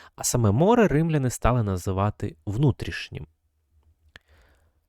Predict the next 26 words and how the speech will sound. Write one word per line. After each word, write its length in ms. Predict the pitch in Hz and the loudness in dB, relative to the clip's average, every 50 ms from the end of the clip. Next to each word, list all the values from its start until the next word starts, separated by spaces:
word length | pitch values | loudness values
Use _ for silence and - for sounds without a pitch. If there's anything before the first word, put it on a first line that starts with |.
| _ _ _ _ _ | _ _ _ _ _
Уже 160 | - 123 190 240 | 0 2 2 4
в 40 | |
часи 260 | - - 185 - - 156 | 4 4 2 2 2 0
Другої 360 | 117 120 143 147 123 131 117 | 0 0 0 0 2 0 0
Пунічної 580 | - - 110 113 104 - - - 107 101 98 | 0 -2 -4 -4 -4 -6 -6 -2 -2 0 0
війни 400 | 90 92 95 92 101 127 165 208 - | 0 -2 -4 -2 -2 -2 -2 -2 0
армії 380 | - 123 123 120 107 101 101 117 | 0 0 0 0 0 0 0 0
Риму 260 | 147 208 262 233 139 | 0 0 0 0 0
воювали 440 | 104 101 95 90 92 139 156 147 120 | 2 2 2 2 4 2 2 2 2
в 80 | 95 | 0
різних 300 | 113 120 127 120 135 123 | -2 -4 -2 -2 -2 -4
кінцях 520 | - - - 85 - - 101 87 - - - | -4 -6 -12 -12 -8 -4 -4 -4 -4 -4 -6
Європи. 420 | 95 87 98 87 85 - - - _ _ _ _ _ _ - - - - - _ | -4 -4 -4 -6 -6 -8 -12 -16 _ _ _ _ _ _ -20 -20 -20 -20 -20 _
Філіп 300 | - - 226 220 208 - _ | 0 2 2 2 2 0 _
П'ятий, 560 | - - - 117 107 101 101 - - - 185 202 | -8 -2 0 0 2 0 -2 -2 -2 -4 -4 -4
цар 260 | - - - 104 104 | -4 -2 -2 0 0
Македонії, 800 | 101 98 - - 107 92 98 95 98 113 131 147 165 185 - _ - | 0 -2 -2 -4 -4 0 0 0 0 0 -2 -6 -8 -10 -12 _ -10
необачно 640 | - 127 127 127 123 131 165 202 - - - 160 | -6 -2 -2 0 2 4 4 4 2 2 -2 -2
погодився 520 | - - 117 110 139 135 147 - - - 117 | -2 -2 -2 0 0 0 0 -2 -2 -2 -2
виступити 580 | 107 127 120 - - - - - 120 - 127 | 0 -2 -2 -2 -6 -8 -6 -6 -6 -4 -4
союзником 760 | 117 - - 143 143 143 147 123 98 90 95 87 - - 92 90 | -6 -4 -2 0 2 2 4 2 2 2 -2 -2 -2 -2 -4 -2
Ганнібала 540 | 87 92 95 95 92 95 131 147 165 170 147 | -2 -2 -2 -2 -2 0 0 0 2 0 -2
в 80 | 110 | -2
Другій 280 | 98 98 127 120 110 113 | -2 -2 -2 0 0 -2
Пунічній 520 | - - 107 98 95 - - - - 101 | -4 -6 -6 -6 -6 -6 -6 -6 -6 -6
війні. 400 | 101 117 123 117 107 - - - | -6 -4 -6 -6 -6 -8 -12 -16